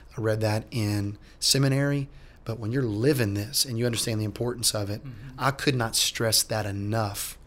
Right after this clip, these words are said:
Speaker 1: that you gotta surround yourself with people that have competencies in areas that you're incompetent. But you gotta be a secure leader enough to address the incompetencies. I meet so many people that feel like they don't have any weaknesses. They're a well-rounded person.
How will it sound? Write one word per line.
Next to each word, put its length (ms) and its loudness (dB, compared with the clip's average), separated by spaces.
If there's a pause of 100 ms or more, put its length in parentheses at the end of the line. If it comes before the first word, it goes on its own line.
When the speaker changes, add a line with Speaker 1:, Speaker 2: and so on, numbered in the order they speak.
(420)
Speaker 1:
that 160 -8
you 100 0
gotta 240 6
surround 380 4
yourself 320 0
with 100 -2
people 300 -4
that 180 0
have 420 -2 (380)
competencies 720 0
in 140 -2
areas 440 0
that 180 -6
you're 280 -6
incompetent. 640 -6 (420)
But 180 0
you 60 2
gotta 160 2
be 80 0
a 60 2
secure 340 2
leader 280 2
enough 300 0
to 260 -2
address 580 2
the 120 -2
incompetencies. 880 -4
I 100 0
meet 160 0
so 220 4
many 140 2
people 400 -4 (760)
that 120 -4
feel 200 2
like 160 4
they 80 2
don't 100 2
have 100 4
any 120 -2
weaknesses. 600 -2 (600)
They're 100 4
a 80 4
well-rounded 640 4
person. 360 0